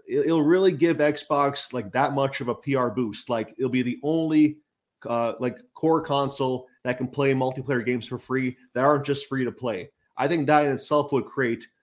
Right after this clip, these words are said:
a lot of word of mouth, a lot of buzz. If they find some way to just m-, maybe, uh, maybe they have to re, re, uh, re-, uh, twerk the, uh, the tier system for Game Pass.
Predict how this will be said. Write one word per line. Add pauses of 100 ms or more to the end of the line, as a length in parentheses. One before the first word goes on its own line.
(140)
a
lot
of
word
of
mouth,
a
lot
of
buzz. (480)
If
they
find
some
way
to
just (540)
m-,
maybe,
uh,
maybe
they
have
to
re,
re,
uh, (220)
re-,
uh,
twerk
the,
uh,
the
tier
system (260)
for
Game
Pass.